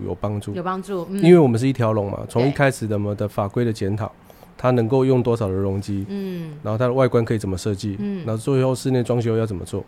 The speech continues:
Speaker 2: 嗯。
Speaker 1: 这个都是可以一条龙的，
Speaker 2: 好，
Speaker 1: 对。
Speaker 2: 我们现在聊这个的大前提是，
Speaker 1: 嗯。
Speaker 2: 今天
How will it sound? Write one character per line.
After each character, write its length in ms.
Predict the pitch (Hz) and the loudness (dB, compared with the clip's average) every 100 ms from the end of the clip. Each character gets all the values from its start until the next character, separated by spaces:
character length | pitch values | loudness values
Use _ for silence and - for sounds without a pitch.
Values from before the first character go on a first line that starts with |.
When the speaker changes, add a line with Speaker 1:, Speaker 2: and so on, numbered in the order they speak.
| - | -8
Speaker 2:
嗯。 220 | 202 175 139 - - - | -8 -8 -12 -16 -18 -8
Speaker 1:
这 100 | 147 | -4
个 140 | 127 | -4
都 140 | 113 120 | -4 -4
是 160 | - | -6
可 120 | 113 | -8
以 120 | 101 98 | -6 -6
一 80 | |
条 180 | 107 98 | -6 -6
龙 100 | 90 90 | -6 -10
的， 240 | 127 120 | -12 -12
Speaker 2:
好， 200 | 120 113 | -6 -6
Speaker 1:
对。 80 | 95 104 - - | -6 -12 -18 -14
Speaker 2:
我 80 | 160 | -10
们 120 | 180 | -6
现 120 | 262 | -6
在 80 | 320 | -2
聊 200 | 226 196 | 0 0
这 100 | 247 | -2
个 100 | 208 | -8
的 80 | 185 | 0
大 200 | 240 208 | 2 2
前 220 | 190 175 | 0 -6
提 120 | 170 | -6
是， 280 | 170 - 185 | -8 -4 -4
Speaker 1:
嗯。 100 | 135 | -4
Speaker 2:
今 180 | 113 320 | -4 -6
天 460 | 320 302 285 294 | -4 -4 -4 -8